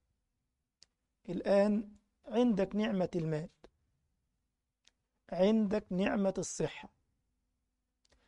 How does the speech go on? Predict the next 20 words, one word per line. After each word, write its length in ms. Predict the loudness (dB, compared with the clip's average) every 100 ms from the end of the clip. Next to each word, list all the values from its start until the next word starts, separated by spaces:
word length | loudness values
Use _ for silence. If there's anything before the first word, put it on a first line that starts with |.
| _ _ -8
عندك 580 | 2 4 4 4 0 0
نعمة 400 | 0 0 -2 -2 -4
الزوجة، 560 | -2 2 2 0 -6 _ _ _ _ _ _ _ _ _ -4
عندك 520 | 2 2 2 0 0
نعمة 380 | -2 0 0 0
الولد، 440 | 2 4 4 2 -6 -18 -20 _ _ _ _ _ _ _ _ _ _ _ _ _ _ 0
عندك 400 | 2 4 2 2
نعمة 260 | 2 2 0
السكن، 500 | -4 -4 -4 -4 -2
غيرك 340 | 0 -2 -2
ما 100 | -2
عنده 240 | 0 -2
سكن، 360 | -4 -8 -8 -14 _ _ _ _ _ _ _ _ _ _ _ _ _ _ _ _ _ 2
عندك 400 | 4 4 2 0
نعمة 280 | 0 -2 -2
الأمن، 520 | -4 0 0 0 -6 -6
غيرك 360 | -4 -2 -2 -2
ما 140 | -2
عنده 360 | 0 0 0 0
أمن. 160 | -2